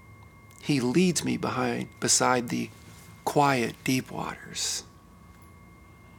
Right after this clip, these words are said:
And then next week we'll be talking, "He restores my soul,"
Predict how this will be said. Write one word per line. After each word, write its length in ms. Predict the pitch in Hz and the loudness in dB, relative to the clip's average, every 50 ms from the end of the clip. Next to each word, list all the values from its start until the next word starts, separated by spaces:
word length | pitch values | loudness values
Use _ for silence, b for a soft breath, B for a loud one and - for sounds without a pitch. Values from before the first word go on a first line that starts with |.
| - - - - - - - - - - - | -20 -20 -20 -20 -20 -20 -20 -20 -16 -12 -8
And 140 | 135 131 | -6 0
then 160 | 123 127 127 131 | 2 4 6 8
next 240 | 143 143 135 - | 8 8 6 6
week 160 | - 135 117 127 | 2 2 4 4
we'll 80 | 131 | 4
be 120 | 120 127 - | 4 2 4
talking, 420 | - 147 143 139 - 139 117 107 | 4 6 6 6 4 0 -2 -2
"He 140 | 101 127 120 | -2 0 0
restores 680 | 113 110 107 - - - 143 131 131 127 120 110 127 | 0 2 0 0 2 4 4 4 4 2 2 0 -2
my 240 | 120 113 117 113 107 | -2 -2 -2 -2 -4
soul," 520 | 104 - - - 160 151 131 117 117 - | -2 0 2 4 4 4 4 2 -2 -6